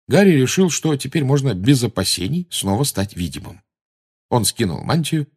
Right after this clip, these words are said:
запихнул ее обратно в сумку и поспешил дальше. Из вестибюля доносились шум и крики. Он сбежал по мраморной лестнице и увидел, что внизу собралась чуть ли не вся школа. Зрелище было примерно таким же,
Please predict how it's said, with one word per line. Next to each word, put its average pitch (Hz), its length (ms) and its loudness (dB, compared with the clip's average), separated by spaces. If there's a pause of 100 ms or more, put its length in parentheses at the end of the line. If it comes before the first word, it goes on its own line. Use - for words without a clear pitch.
(240)
запихнул 135 520 2
ее 110 120 4
обратно 101 360 -2
в - 40 -8
сумку 160 580 -4
и 226 120 2
поспешил - 560 -4
дальше. - 400 -8 (840)
Из 110 220 2
вестибюля 117 580 2
доносились 123 840 2
шум 160 540 0
и 143 100 0
крики. 127 460 -4 (500)
Он 113 180 2
сбежал 98 420 2
по 95 120 -4
мраморной 92 460 0
лестнице 104 560 -2 (180)
и 127 80 2
увидел, 139 460 6
что 120 220 0
внизу 90 360 0
собралась 123 520 2
чуть 131 280 -4
ли 107 100 0
не 87 120 -4
вся 107 240 -4
школа. - 460 -6 (1080)
Зрелище 160 680 2
было 175 280 2
примерно 147 540 0
таким 190 440 -4
же, 76 280 -8